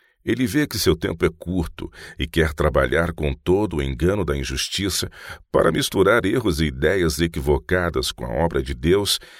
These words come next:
e levar homens a falsas conclusões. Em muitos de nossos reavivamentos espirituais, houve erros com respeito à confissão.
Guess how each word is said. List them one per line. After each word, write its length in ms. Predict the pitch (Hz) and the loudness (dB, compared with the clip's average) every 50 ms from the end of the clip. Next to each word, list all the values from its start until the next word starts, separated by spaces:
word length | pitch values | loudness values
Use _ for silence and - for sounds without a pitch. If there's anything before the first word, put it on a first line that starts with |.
| - - _ | -20 -20 _
e 80 | - - | -6 -2
levar 360 | - - - 85 92 92 82 | 0 0 2 2 2 2 2
homens 400 | 69 71 71 73 73 76 73 78 | 2 2 2 2 0 0 2 2
a 80 | 82 82 | 0 0
falsas 560 | - - - 64 62 - - - 69 - - | 0 0 0 0 0 0 -2 -4 -4 -4 -6
conclusões. 920 | - - 60 57 - 73 69 64 65 57 50 50 50 - - - - - - _ _ _ _ _ _ _ - - - - - - - | -6 -6 -8 -6 -2 -2 -2 -2 -2 -4 -6 -6 -6 -4 -4 -4 -4 -6 -8 _ _ _ _ _ _ _ -20 -20 -20 -20 -20 -6 0
Em 100 | - 71 65 | 0 0 0
muitos 520 | 65 78 98 104 98 85 - 67 - - | 2 0 0 -2 -2 -4 -4 -4 -4 -2
de 120 | - 73 | -2 -2
nossos 460 | 64 65 78 90 82 - - 67 - - | -2 0 0 0 0 -2 -2 -2 -2 -2
reavivamentos 880 | - 78 85 92 87 71 78 73 69 65 60 71 87 87 - 80 - | 0 2 2 2 4 2 2 0 0 0 0 -2 -2 -2 -2 0 0
espirituais, 920 | 85 82 - - 80 78 76 - 76 71 71 73 71 62 60 - - - - - - - - - - | 0 0 0 0 -2 -2 -2 0 0 0 0 0 0 -2 -2 -2 -4 -6 -6 -12 -20 -20 -20 -4 0
houve 400 | 87 98 101 92 101 95 98 110 | 0 0 2 0 -2 -2 0 0
erros 320 | 123 113 85 78 - - | 0 0 0 -2 -4 -4
com 140 | - 69 69 | -4 -6 -4
respeito 640 | 67 76 71 - - - - 95 98 92 80 76 | -2 0 0 0 -2 0 0 0 0 0 0 -2
à 40 | 69 | -4
confissão. 640 | - 71 67 - - 71 - - - 58 50 50 | -2 -4 -6 -4 -4 -2 -2 -2 -2 -2 -4 -4